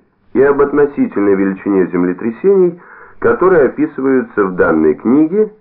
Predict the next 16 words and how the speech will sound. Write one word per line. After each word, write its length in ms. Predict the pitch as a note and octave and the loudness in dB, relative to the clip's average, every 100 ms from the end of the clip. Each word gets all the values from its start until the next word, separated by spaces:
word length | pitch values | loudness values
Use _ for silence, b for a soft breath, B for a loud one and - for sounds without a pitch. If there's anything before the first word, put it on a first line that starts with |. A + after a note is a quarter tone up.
| _ - | _ -6
и 80 | |
которые 500 | F#2+ A2 - G#2 F#2+ | -2 -2 0 2 2
еще 260 | F2+ - - | -2 -2 -2
произойдут 640 | - D#2+ D2+ D#2+ D#2 D#2 | 0 -2 0 0 0 -4
в 60 | - | -4
мире 440 | A#2+ F#3 E3 D#3 B B _ | 0 0 2 -2 B B _
после 340 | F2+ A2+ - C#3 | -2 -2 -2 -2
того, 260 | - E3 | 0 2
как 180 | E3 - | 0 -2
она 160 | D2+ C#2+ | -2 -2
будет 320 | E2+ F#2 F#2+ | -4 -6 -6
выпущена. 720 | C2 C2+ - - - G1+ - _ _ _ _ _ _ _ _ _ - | -8 -10 -12 -16 -12 -12 -12 _ _ _ _ _ _ _ _ _ -6
Однако 560 | F#2 F2+ C3 G#3 G#3+ | -4 0 0 2 2
вернемся 680 | F#3+ B2+ E2 E2 A#2+ C3+ - | 2 2 0 2 0 -2 -8
в 220 | - - | -12 -16
Чили. 360 | - B1+ G1+ - | -12 -10 -10 -16